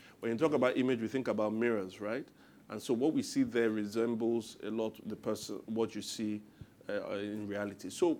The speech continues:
we are going to reflect God in certain things that God does. What are some of the things that God does?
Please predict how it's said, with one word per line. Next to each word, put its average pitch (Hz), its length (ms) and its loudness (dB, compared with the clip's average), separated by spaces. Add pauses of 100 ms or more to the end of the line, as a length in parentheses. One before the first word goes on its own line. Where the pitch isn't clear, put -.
we 151 160 4
are 147 80 6
going 180 300 6
to 156 100 -4
reflect 147 800 -2
God 98 240 -6 (580)
in 131 240 4
certain 170 380 2
things 120 300 2
that 98 180 -2
God 101 240 -2
does. 120 400 2 (1080)
What 440 160 4
are 151 160 8
some 151 180 4
of 123 100 6
the - 40 -4
things 123 220 0
that 101 160 0
God 110 260 0
does? 87 380 -6